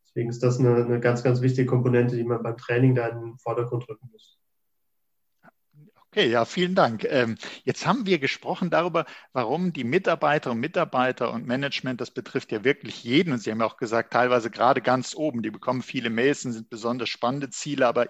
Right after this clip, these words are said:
Speaker 2: jeder ist ein potenzielles Ziel. Wir haben darüber gesprochen, warum das bisher nicht unbedingt so klappt mit den Awareness-Trainings, jedenfalls in vielen Fällen, dass da die Awareness nicht hoch genug ist. Und wir haben andererseits darüber gesprochen,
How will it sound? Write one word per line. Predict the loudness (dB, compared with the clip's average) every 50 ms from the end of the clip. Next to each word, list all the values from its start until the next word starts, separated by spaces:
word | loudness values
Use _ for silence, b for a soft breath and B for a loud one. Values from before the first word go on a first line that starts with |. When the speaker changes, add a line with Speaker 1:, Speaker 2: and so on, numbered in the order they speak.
| -2
Speaker 2:
jeder | -2 2 4 4 4 4 2 0 B B B B B B B
ist | -6 -6 -4 -4
ein | -4 -4 -4 -6 -6
potenzielles | -8 -8 -8 -8 -8 -8 -8 -8 -10 -10 -10 -12 -16 -18
Ziel. | -16 -14 -14 -12 -12 B B B B B
Wir | -4
haben | -2 0
darüber | 0 0 2 0 0
gesprochen, | 0 -2 -6 -4 -4 -4 -4 -4 -6 -6 B B B
warum | B -2 -2 0 0 0 2 2 2 2 0 -2 b b b b _
das | 0 0 0 -2 -6
bisher | -8 -8 -8 -6 -4 -2 0 0
nicht | 0 -2 -2 -6 -8 -8
unbedingt | -6 -6 -6 -4 -4 -6 -6 -6
so | -8 -10
klappt | -10 -8 -4 -2 -2 -2 -4 _ -16 -12
mit | -10 -8 -8 -6 -4
den | -4 -4 -4 -4
Awareness-Trainings, | -6 -4 -2 -2 -2 0 -2 -4 -6 -6 -4 -2 -2 0 0 -4 -6 -8
jedenfalls | -8 -8 -8 -6 -4 -4 -4 -4 -4 -6
in | -12
vielen | -12 -10 -8 -6 -4 -4 -4 -6
Fällen, | -4 0 2 4 4 4 2 -2
dass | -4 -6 -6 -6
da | -6 -6
die | -6 -6 -6 -4
Awareness | -2 -2 -2 -2 -2 -6 -8 -10
nicht | -10 -8 -6
hoch | -6 -6 -6 -8
genug | -8 -8 -6 -8 -8 -10
ist. | -12 -12 -10
Und | -10 -8 -4
wir | -4 -2 0
haben | -2 -2 -2
andererseits | -2 -2 0 0 0 0 2 2 0 0 0 -2 -6
darüber | -6 -4 -4 -4 -6
gesprochen, | -6 -6 -8 -8 -4 -2 -2 -2 -2 -2 -6